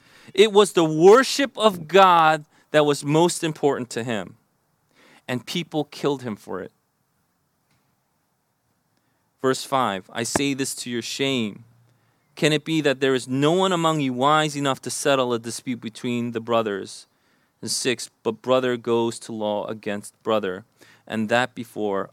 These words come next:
unbelievers? Shame on you. Shame on you. There isn't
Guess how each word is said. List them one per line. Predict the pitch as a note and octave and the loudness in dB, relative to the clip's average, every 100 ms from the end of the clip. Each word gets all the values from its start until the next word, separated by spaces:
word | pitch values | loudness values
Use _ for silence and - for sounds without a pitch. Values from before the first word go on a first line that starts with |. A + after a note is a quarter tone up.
| _ | _
unbelievers? | B2 B2 A#2 A#2+ B2 C#3 D3+ D3+ - - _ _ _ _ _ _ _ _ _ | -6 -6 -4 -6 -6 -6 -8 -10 -16 -20 _ _ _ _ _ _ _ _ _
Shame | - - F3+ F3 D3+ | -12 -6 -2 -2 -2
on | A#2+ G#2 G2+ | -4 -6 -8
you. | F#2+ F#2 A2+ _ _ _ _ _ _ _ | -12 -18 -20 _ _ _ _ _ _ _
Shame | - - F#3+ A3 D3+ | -14 -8 -2 0 0
on | G#2+ F#2+ | -4 -8
you. | G2 A2+ _ _ _ - | -14 -18 _ _ _ 2
There | E3+ | 2
isn't | G3 F#3+ E3+ | 4 2 2